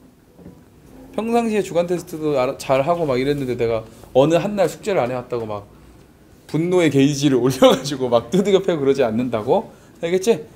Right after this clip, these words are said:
저렇게 나를 창해처럼 안 보고 그러면 내가 이렇게 안 보는 것 같지만 보고 지금 바로 혼내키지 않는다고. 기억해 두는 거죠. 그리고 마음속으로 바라는 거지.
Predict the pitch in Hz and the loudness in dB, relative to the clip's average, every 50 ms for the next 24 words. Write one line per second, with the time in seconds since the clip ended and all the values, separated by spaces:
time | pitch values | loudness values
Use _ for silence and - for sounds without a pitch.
0 | - - - - 170 165 - 175 139 151 151 151 151 147 147 147 - - 208 214 | -20 -14 -6 -2 0 0 2 2 4 6 6 6 6 4 2 0 -2 -4 -4 -4
1 | 208 196 - 156 127 120 123 143 139 147 139 135 123 131 135 135 131 120 123 123 | -2 -2 0 2 2 2 2 0 0 2 0 0 0 0 -2 -2 0 0 0 0
2 | 120 123 - 156 147 - - - - - - - - 143 170 214 226 262 262 262 | 2 2 2 0 0 0 -4 -18 -20 -20 -16 -4 2 2 4 6 6 6 6 6
3 | 240 240 226 226 254 254 240 190 147 - - - - _ _ _ _ - 208 247 | 6 4 4 2 0 -2 -2 -2 -2 -6 -12 -20 -20 _ _ _ _ 0 2 4
4 | 285 277 196 233 247 247 170 160 170 196 196 208 233 262 - - - - 139 117 | 4 4 2 4 2 2 4 4 4 4 2 0 -2 -4 -6 -6 -4 -4 -2 -2
5 | 113 107 110 107 120 131 120 110 - - _ _ _ - - - _ _ - - | -2 -6 -6 -6 -8 -10 -12 -14 -16 -20 _ _ _ -20 -20 -20 _ _ -10 -4
6 | 160 180 220 233 226 226 220 190 - 135 123 120 110 110 101 - - - - _ | 2 6 6 6 8 6 2 2 2 0 -4 -4 -6 -8 -12 -14 -18 -20 -20 _
7 | _ _ _ _ _ _ - - - - - 196 190 233 226 196 160 147 180 196 | _ _ _ _ _ _ -20 -20 -10 -2 2 4 4 6 6 6 6 6 6 4
8 | 190 214 226 220 208 - - - - 170 202 214 208 185 160 135 123 - - | 2 2 2 4 2 2 2 0 2 4 4 4 4 2 0 -2 -4 -6 -8